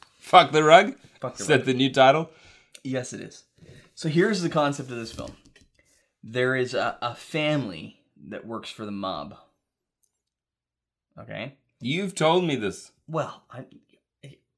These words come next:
Speaker 1: Okay,
Speaker 2: Yes, I did.
Speaker 1: let's go.
Speaker 2: I did tell you.
Speaker 1: Let's go.
Speaker 2: But I'm throwing it out there on, on, on audio. So there's a family that works for the mob, and there is a, uh, uh, the, the grandfather dies,
Speaker 1: Mm-hmm.
Speaker 2: okay?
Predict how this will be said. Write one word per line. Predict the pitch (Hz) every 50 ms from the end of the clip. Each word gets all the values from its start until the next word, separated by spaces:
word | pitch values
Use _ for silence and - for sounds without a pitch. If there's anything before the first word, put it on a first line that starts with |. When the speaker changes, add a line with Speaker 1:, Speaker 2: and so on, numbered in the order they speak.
| _ _ _ _ _ _ _ _ _ _ _ _ _ _ _ _ -
Speaker 1:
Okay, | 107 98
Speaker 2:
Yes, | - - -
I | 113
did. | 107 107
Speaker 1:
let's | 117 113 113
go. | - -
Speaker 2:
I | 131 135
did | 135 156 160 135
tell | - 120 - 107
you. | - -
Speaker 1:
Let's | 107 107 104
go. | - - 87 - -
Speaker 2:
But | - -
I'm | 120 123 123
throwing | - 135 135 131 127
it | 127
out | 127 131 131
there | 123 107 -
on, | - 110 113 113 110 110 - -
on, | 127 123 117 110 113 107 - -
on | 113 113 107 110 - - -
audio. | 117 120 117 - - - _ _ _ - - - - _ _
So | - 127 127
there's | 127 123
a | 123 117
family | - 151 156 165 165 156
that | 143 -
works | 120 127 127 127
for | - - 123
the | 110
mob, | 107 104 110 104 92 80 - - - _ _ _ _ _ _ _ _ _ _ _ _ -
and | 120 120 120 113
there | 113 117 120 120
is | 117 117 117 117 - -
a, | 120 120 117 113 110 101 - - _ _ _ _ _ -
uh, | 110 107 107 101 - -
uh, | - 110 107 101 98 101 - _ - 120
the, | 120 123 117 110 - -
the | 117 110
grandfather | 104 120 123 131 139 147 151 143 - 123 117 113 110 104
dies, | 101 117 - - - - - 98 - - - - - 104
Speaker 1:
Mm-hmm. | 98 95 101 95 95
Speaker 2:
okay? | 87 87 101 104 107